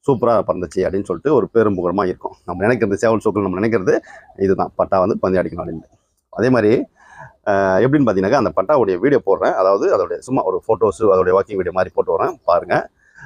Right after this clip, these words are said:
அஹ், எப்படின்னாக்கா, இந்த டோக்கர் துமுர்ன்றது ஒரு பெட்டை மாதிரி லைனேஜ்.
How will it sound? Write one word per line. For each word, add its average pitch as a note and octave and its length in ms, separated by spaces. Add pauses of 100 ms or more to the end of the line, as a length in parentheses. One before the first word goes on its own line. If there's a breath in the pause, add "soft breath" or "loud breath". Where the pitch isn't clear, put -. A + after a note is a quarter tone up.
(200 loud breath)
அஹ், G2 380
எப்படின்னாக்கா, C3+ 720 (360 soft breath)
இந்த G#2+ 220
டோக்கர் D3+ 480
துமுர்ன்றது A2+ 720
ஒரு G2 200 (100)
பெட்டை F#3+ 220
மாதிரி G#2+ 240
லைனேஜ். G2 360